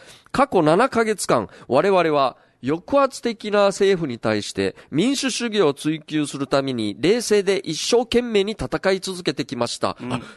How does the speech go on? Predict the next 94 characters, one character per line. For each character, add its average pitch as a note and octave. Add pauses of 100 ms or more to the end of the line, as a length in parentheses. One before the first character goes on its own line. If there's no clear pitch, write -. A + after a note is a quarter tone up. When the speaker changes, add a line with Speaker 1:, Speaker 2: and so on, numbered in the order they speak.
(180)
Speaker 1:
や A#2+
っ -
ぱ -
フ -
ラ D#3
ビ B2
ッ -
ト -
さ F2+
ん、 F2 (200)
そ -
う -
い G2
う -
参 C3
加 B2
系 B2
と G#2
い -
う F2+
か、 - (260)
Speaker 2:
あ C#3
ー、 -
Speaker 1:
そ D#3+
っ D#3
ち D3+
寄 C3+
り D3+
だ -
っ -
た -
ん -
で F#3+
す -
ね。 -
Speaker 2:
こ G#3+
の G#3
デ -
モ -
に F3
参 F#3
加 F3+
し -
て F#3+
ら F3
っ F3
し -
ゃ F3
る D3+
ん -
で C3
す -
か C3+
ね。 D#3+ (180)
Speaker 1:
参 C#3
加 D#3
と C#3
い -
う B2
か、 D3
そ C#3
う C3
い A2
う -
民 -
主 -
系 E3+
の、 F3+
Speaker 2:
応 F3+
援 E3
し -
て -
い -
る B2+
っ A2
て G#2+
い -
う。 C3+
Speaker 1:
民 C3+
主 -
系 B2
の A#2+
あ A2
れ G#2
だ E2+
っ E2
た -
ん F2
で F2+
す -
ね。 E3
Speaker 2:
は D3
い。 - (240)
Speaker 1:
え D3